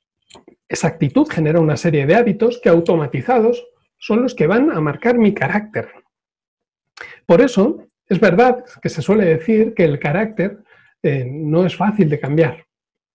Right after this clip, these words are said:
Pero igual que no son fáciles de cambiar, eh, los hábitos o, o, o, o las emociones,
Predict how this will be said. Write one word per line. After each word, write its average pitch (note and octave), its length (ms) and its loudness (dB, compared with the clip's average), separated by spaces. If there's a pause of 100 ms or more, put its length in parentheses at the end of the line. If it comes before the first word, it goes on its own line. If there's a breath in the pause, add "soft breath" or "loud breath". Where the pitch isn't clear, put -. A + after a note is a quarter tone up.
(1800)
Pero E3+ 800 4
igual G3 340 2
que G3 120 2
no E3+ 120 0
son E3 520 -4
fáciles D#3+ 420 -4
de D#3 80 -4
cambiar, D#3 420 0
eh, C#3+ 260 -8
los D#3 220 -10
hábitos A3 640 0 (460 soft breath)
o, F3+ 80 -6
o, D#3 1000 -2
o, - 20 -4
o F3+ 60 0
las D#3 220 -6
emociones, G#3+ 880 -2